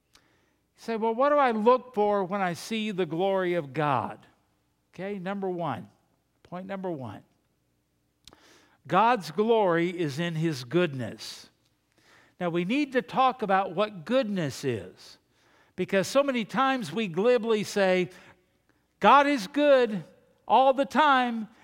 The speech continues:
and all the time, God is good." But think about that. What do we usually, usually mean by that? "Oh, I was driving through an intersection.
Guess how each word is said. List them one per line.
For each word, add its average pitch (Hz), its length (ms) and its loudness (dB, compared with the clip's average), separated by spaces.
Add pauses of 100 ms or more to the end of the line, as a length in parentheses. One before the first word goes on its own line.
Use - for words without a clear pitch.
and 160 220 4
all 262 260 8
the 285 100 0
time, 302 640 4 (260)
God 269 320 10
is 269 220 0
good." 277 560 4 (180)
But 214 220 -6
think 269 240 -6
about 196 340 -6
that. 113 280 -6 (480)
What 269 140 6
do 294 100 2
we 226 140 0
usually, 202 920 0
usually 220 1000 0
mean 233 360 -2
by 147 280 4
that? 107 400 -6 (640)
"Oh, 175 340 0 (440)
I 190 200 0
was 156 340 -4 (240)
driving 226 380 4
through 247 200 2
an 233 100 0
intersection. 220 720 0